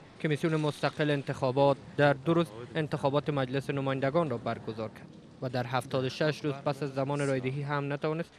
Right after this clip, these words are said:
نتایج ابتدایی این انتخابات را مشخص کند. بر اساس تقویم انتخاباتی، نوزده اغلب سال روان روز اعلام نتایج ابتدایی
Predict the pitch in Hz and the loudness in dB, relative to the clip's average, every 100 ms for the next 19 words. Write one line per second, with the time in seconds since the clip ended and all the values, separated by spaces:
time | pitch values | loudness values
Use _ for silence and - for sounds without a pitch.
0 | - - - - 127 139 131 135 127 135 | -20 -20 -6 -2 0 0 0 0 0 -2
1 | 123 127 123 117 - 117 120 120 123 123 | 0 0 -2 -6 -4 -2 -2 -2 -4 -2
2 | 131 - 147 - - 113 _ _ _ 143 | -4 -4 -10 -10 -20 -20 _ _ _ -2
3 | 127 - 135 - 127 123 - 139 135 131 | 0 0 -4 -4 -2 -2 0 -2 0 -2
4 | 131 127 123 123 180 - - - _ 208 | -4 -2 -2 0 -2 -2 -18 -20 _ 2
5 | 185 170 175 156 165 156 - 151 147 131 | 2 6 6 6 6 4 4 4 4 4
6 | 135 143 143 - 143 139 135 131 131 131 | 6 4 2 2 2 4 4 4 2 2
7 | 123 123 123 131 - 120 135 | 2 0 0 0 0 2 2